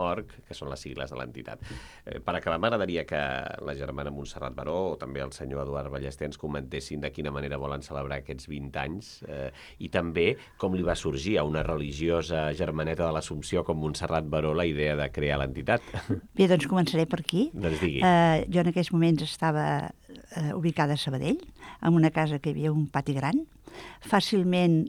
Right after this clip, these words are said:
Speaker 2: els nens que jugaven al carrer els hi queien les pilotes a dintre dels nostres patis. Llavors, quan venien a buscar-les, això podia ser a les onze del matí o a les quatre de la tarda,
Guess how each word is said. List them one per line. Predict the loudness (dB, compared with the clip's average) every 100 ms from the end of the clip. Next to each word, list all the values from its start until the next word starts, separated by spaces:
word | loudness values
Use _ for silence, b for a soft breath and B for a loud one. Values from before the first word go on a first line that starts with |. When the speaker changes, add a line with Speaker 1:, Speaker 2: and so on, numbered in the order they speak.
| -2
Speaker 2:
els | 2
nens | 6 6 4
que | -2
jugaven | 0 2 4 4
al |
carrer | 2 0 2 0 B B
els | 0 0
hi |
queien | 2 4 4
les | 2
pilotes | 2 0 2 -2 -6 -6
a | -2 2
dintre | 2 0
dels | -2 -2
nostres | -4 -4 -6 -6 -4 -6 -8 B B B B
patis. | -6 -2 -2 -4 -8 B B B 0
Llavors, | 4 4 4
quan | 4 4
venien | 6 4
a |
buscar-les, | 2 -2 0 2 0 0
això | -4 -6 -8
podia | -6 -2 -2
ser | 0
a | 0
les | 2
onze | 0 0
del | 0 0
matí | 2 2 2
o | 0
a | -4
les | -8 -10
quatre | -8 -6
de |
la | -2
tarda, | 0 0